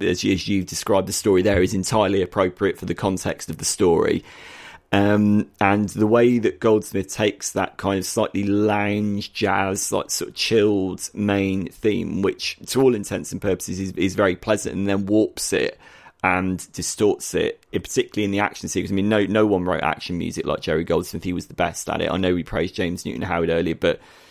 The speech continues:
you know, all film composers owe their action music styles to Jerry Goldsmith, frankly. And there's, there's a, there's a track called, um, Helicopter Rescue, which again does that thing that Goldsmith does brilliantly, which is there are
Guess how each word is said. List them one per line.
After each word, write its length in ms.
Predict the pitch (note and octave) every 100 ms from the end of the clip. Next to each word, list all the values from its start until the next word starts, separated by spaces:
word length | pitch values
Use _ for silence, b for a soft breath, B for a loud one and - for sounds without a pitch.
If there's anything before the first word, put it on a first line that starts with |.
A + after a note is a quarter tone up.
| B -
you 80 | A#2+
know, 60 | - _ -
all 240 | G#2+ G2+
film 280 | - G2 F#2
composers 500 | - - F2+ F2+ F#2+
owe 160 | F2+ F2
their 160 | F2
action 300 | F2 - F2
music 280 | E2+ F2 -
styles 300 | - F2 E2+
to 40 | -
Jerry 200 | E2 D#2+
Goldsmith, 420 | F2 E2+ - D#2+
frankly. 480 | - F2 - E2 D#2+
And 220 | E2+ E2
there's, 240 | F2 E2+
there's 240 | F#2+ F2+ F2
a, 60 |
there's 260 | - F#2 F2
a 60 |
track 460 | E2+ - G#2 - -
called, 340 | - F2+ F2 F#2
um, 220 | E2+ F2 B B B B
Helicopter 580 | - G2 - G2+ - F2+
Rescue, 440 | F2 E2+ - F2+
which 160 | F2+ -
again 400 | F2 G#2 G2 F#2+
does 280 | G2 F#2+ -
that 220 | F#2+ -
thing 280 | - G2 F2+
that 120 | -
Goldsmith 600 | G2 F2+ - F2 E2+ -
does 280 | F#2+ E2+ - _
brilliantly, 560 | F2 G#2 G2 C2+ D#2+ E2+
which 280 | F2+ - F#2+
is 160 | F#2
there 280 | - F#2+ F#2
are 220 | E2+ E2+